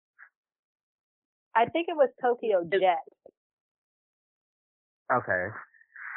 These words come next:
Speaker 1: She made a joke about how she was gonna George Floyd, her, whoever she was talking to, and
Speaker 3: Mm.
Speaker 1: she, it was like she, she had, she had no respect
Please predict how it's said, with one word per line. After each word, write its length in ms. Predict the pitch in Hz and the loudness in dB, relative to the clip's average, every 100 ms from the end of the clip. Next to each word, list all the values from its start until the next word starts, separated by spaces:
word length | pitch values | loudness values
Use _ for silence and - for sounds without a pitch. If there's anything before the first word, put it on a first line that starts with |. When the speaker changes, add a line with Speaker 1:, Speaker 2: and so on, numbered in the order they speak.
| - - - - - - - - - - | -14 -16 -16 -14 -14 -16 -20 -18 -6 2
Speaker 1:
She 120 | 277 | 4
made 240 | 262 254 | 6 6
a 80 | 233 | 6
joke 280 | 196 220 220 | 6 4 4
about 320 | 208 214 208 202 | 2 6 6 4
how 260 | 220 202 202 196 - | 4 4 4 0 -6
she 100 | 220 | -4
was 160 | 202 185 | -4 -4
gonna 460 | 202 196 190 185 180 _ _ _ _ _ 196 160 | -2 4 4 4 0 _ _ _ _ _ -6 0
George 380 | 175 202 214 202 - - | 6 8 8 4 -2 -6
Floyd, 800 | 226 208 208 202 196 185 185 190 | -2 2 6 8 8 6 2 2
her, 500 | 208 196 190 185 185 - | 6 8 10 10 8 4
whoever 340 | 233 208 202 202 | 6 6 6 4
she 160 | 226 | 4
was 140 | 196 190 - | 4 4 4
talking 400 | 202 196 196 185 - | 6 6 2 -6 4
to, 240 | 190 180 - | 6 6 4
and 520 | 185 185 185 131 113 | 4 6 6 6 6
Speaker 3:
Mm. 100 | 175 _ _ _ _ _ _ _ _ _ - _ _ _ _ _ _ - | 2 _ _ _ _ _ _ _ _ _ -20 _ _ _ _ _ _ -20
Speaker 1:
she, 180 | - 240 247 | -10 2 6
it 160 | 226 | 8
was 180 | 220 202 | 6 4
like 240 | 214 208 202 | 4 4 2
she, 680 | - 226 220 214 208 208 190 202 - | -4 -4 -2 -2 -4 -2 -4 -8 -2
she 100 | 220 | 2
had, 200 | 220 - - - - | 4 2 -2 -18 -6
she 140 | - 220 | -2 4
had 240 | 220 202 | 6 4
no 480 | 196 202 202 208 214 | 4 4 6 6 4
respect 640 | 180 185 - 202 185 165 | 2 -4 2 6 6 4